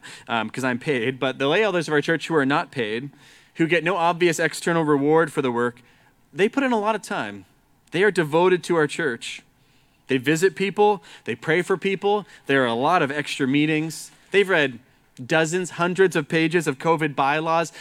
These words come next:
They, they've had difficult conversations, and they all have other jobs.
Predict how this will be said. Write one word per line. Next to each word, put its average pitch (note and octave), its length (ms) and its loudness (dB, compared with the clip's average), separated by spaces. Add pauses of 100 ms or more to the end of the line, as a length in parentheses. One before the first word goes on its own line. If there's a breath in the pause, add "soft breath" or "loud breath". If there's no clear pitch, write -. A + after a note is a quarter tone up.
(120)
They, F#3+ 140 8
they've F3+ 180 4
had E3+ 160 2
difficult F3+ 520 2
conversations, E3+ 840 -4 (240 loud breath)
and G3 160 0
they A3 80 6
all D#4 160 2
have C#4 160 2
other A#3+ 200 -2
jobs. F3 640 -6